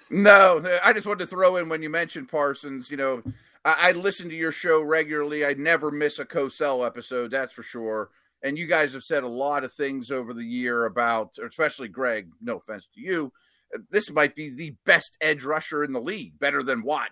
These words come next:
Speaker 2: better than Garrett already. And you're right. I mean, special player, special usage. I hope we get to see more pass rush snaps. And if I don't recall, I think Greg even might have used the ter-,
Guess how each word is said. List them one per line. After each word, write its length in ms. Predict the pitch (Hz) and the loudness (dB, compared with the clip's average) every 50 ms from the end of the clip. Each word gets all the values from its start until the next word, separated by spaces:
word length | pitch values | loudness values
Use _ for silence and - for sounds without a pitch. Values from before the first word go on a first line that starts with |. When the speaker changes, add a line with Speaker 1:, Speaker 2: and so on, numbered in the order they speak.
| _ | _
Speaker 2:
better 200 | 151 143 139 139 131 | -8 -6 -6 -6 -6
than 160 | 131 123 117 | -6 -8 -6
Garrett 400 | 107 147 143 143 127 117 107 - - | -2 0 0 2 0 0 -2 -2 0
already. 720 | 156 165 156 143 135 143 180 214 208 151 127 110 98 - _ _ _ _ _ _ _ - | 2 2 2 0 0 0 0 0 0 -2 -6 -12 -16 -18 _ _ _ _ _ _ _ 0
And 160 | 165 180 175 | 0 0 0
you're 140 | 165 165 151 | -2 -2 2
right. 320 | 160 165 156 131 110 98 - 120 | 2 2 2 2 0 -4 -8 -8
I 60 | 131 | -6
mean, 200 | 127 127 120 110 | -6 -6 -6 -8
special 540 | - - - - - 190 196 - - 180 143 | -10 -14 -6 -2 0 0 0 -2 -4 -10 -12
player, 520 | - _ 160 156 151 151 151 147 139 135 | -10 _ -6 -4 -4 -4 -4 -6 -6 -8
special 600 | 127 - - - - 165 170 160 - 185 156 143 | -10 -14 -14 -8 -6 -6 -6 -6 -8 -10 -10 -10
usage. 720 | 123 123 135 143 139 127 - - 139 131 123 117 110 - - _ _ _ _ _ _ | -10 -8 -6 -6 -6 -8 -8 -8 -6 -6 -6 -8 -12 -18 -20 _ _ _ _ _ _
I 160 | - 160 170 | 2 2 4
hope 240 | 175 190 190 175 - | 4 4 2 0 -2
we 100 | 160 156 139 | -4 -6 -6
get 180 | 151 139 - | -6 -8 -8
to 80 | 135 131 | -12 -16
see 160 | - - 139 | -12 -10 -8
more 200 | 127 127 131 131 120 | -4 -2 -2 -4 -4
pass 360 | - - 123 127 127 - - | -4 -4 -6 -6 -6 -8 -8
rush 220 | 131 120 - - | -10 -10 -10 -10
snaps. 460 | - 120 120 120 120 117 113 - - 131 | -10 -8 -6 -6 -6 -8 -10 -10 -8 -4
And 200 | 123 117 113 101 | -2 -2 -2 -4
if 540 | - _ _ _ _ _ _ _ _ - | -6 _ _ _ _ _ _ _ _ 2
I 80 | 147 180 | 4 4
don't 180 | 214 226 170 - | 4 4 2 -2
recall, 500 | 120 - - - 165 196 185 147 120 110 | -8 -6 -2 0 2 2 2 2 2 0
I 60 | 107 | -2
think 220 | - - 214 220 | -4 -6 -8 -10
Greg 340 | - 120 127 160 196 190 156 | -8 0 2 2 2 2 0
even 240 | 147 139 127 127 117 | -4 -6 -4 -2 -2
might 220 | 110 127 170 175 | 0 0 0 -2
have 20 | 143 | -4
used 380 | 123 120 143 160 147 120 113 101 | -8 -10 -10 -10 -10 -12 -10 -10
the 80 | 110 - | -12 -10
ter-, 200 | - 147 - | -8 -8 -6